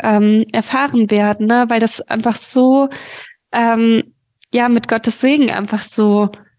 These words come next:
überschüttet ist, ne? Dieser ganze Kurs, und das merkt man einfach voll. Also so dieses ganze Konzept, wie du das gestaltest, da,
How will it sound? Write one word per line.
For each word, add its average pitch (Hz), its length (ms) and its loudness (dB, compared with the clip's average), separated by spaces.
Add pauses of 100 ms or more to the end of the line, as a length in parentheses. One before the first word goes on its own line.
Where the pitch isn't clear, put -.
(260)
überschüttet 226 720 -2
ist, 190 420 0
ne? 240 420 2
Dieser 220 240 0
ganze 226 320 -2
Kurs, 262 560 0
und 214 100 -4
das 214 200 -2
merkt 233 300 0
man 214 120 0
einfach 202 320 -6
voll. 220 480 -2
Also 208 260 -4
so 214 180 0
dieses 208 360 0
ganze 233 440 -2 (380)
Konzept, 262 760 -2 (160)
wie 233 220 0
du 226 80 2
das 220 200 0
gestaltest, 254 760 -2
da, 214 120 0